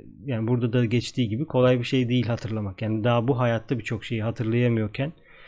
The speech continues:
ya da bu enkarnasyonumuzda bir şeyleri hatırlayamıyorken, e, farklı farklı yerlerdeki enkarnasyonları hatırlamak kolay olmuyor. Onun için okült bilgelik, e, çalışıyoruz.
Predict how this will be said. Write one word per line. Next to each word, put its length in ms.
ya 100
da 100
bu 100
enkarnasyonumuzda 1000
bir 60
şeyleri 360
hatırlayamıyorken, 1080
e, 100
farklı 340
farklı 380
yerlerdeki 600
enkarnasyonları 840
hatırlamak 540
kolay 280
olmuyor. 380
Onun 220
için 180
okült 440
bilgelik, 640
e, 220
çalışıyoruz. 760